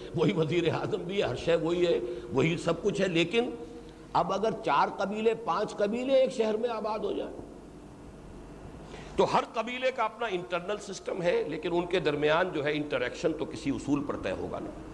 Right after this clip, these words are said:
یہاں سے دستور کا آغاز ہوا۔ اور بڑی عجیب بات ہے یہ سیرت النبی کے حوالے سے،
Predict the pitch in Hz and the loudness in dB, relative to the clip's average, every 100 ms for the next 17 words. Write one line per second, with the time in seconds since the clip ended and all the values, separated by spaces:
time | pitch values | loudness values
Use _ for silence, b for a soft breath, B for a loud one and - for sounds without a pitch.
0 | - - - - - - 113 139 160 170 | -14 -12 -12 -12 -12 -2 4 4 4 0
1 | 139 131 156 131 98 87 82 76 76 - | -2 -4 -2 0 0 -2 -4 -6 -8 -12
2 | - - - - - - - - - - | -14 -14 -14 -14 -14 -14 -14 -12 -12 -12
3 | B B B B B - 170 240 247 208 | B B B B B 2 4 4 4 2
4 | 240 196 160 151 143 135 135 156 151 147 | 0 -2 0 0 0 0 0 2 2 2
5 | 139 160 165 - 117 107 110 104 - 98 | 0 2 0 0 0 0 0 -2 -4 -6